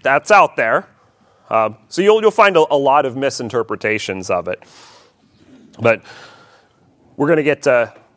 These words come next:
get to dig into it today. So with those, those three needs, Ruth needs a husband, Naomi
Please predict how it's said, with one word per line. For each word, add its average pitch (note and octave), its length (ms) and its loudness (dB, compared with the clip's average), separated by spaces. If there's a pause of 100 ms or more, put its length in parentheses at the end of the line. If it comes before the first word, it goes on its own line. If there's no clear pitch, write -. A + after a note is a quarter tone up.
get D3 120 0
to A#2+ 80 -10
dig A#2+ 200 -2
into G#2+ 200 -2
it G2 100 -4
today. F2+ 360 -6 (2250)
So C#3+ 100 0
with D#3+ 160 2
those, G#3+ 400 4 (220)
those D#3 240 0
three F#3 320 2
needs, B2+ 560 -4
Ruth B2+ 180 -4
needs F3+ 200 -4
a G3 60 0
husband, B2+ 520 0 (2250)
Naomi C3+ 680 0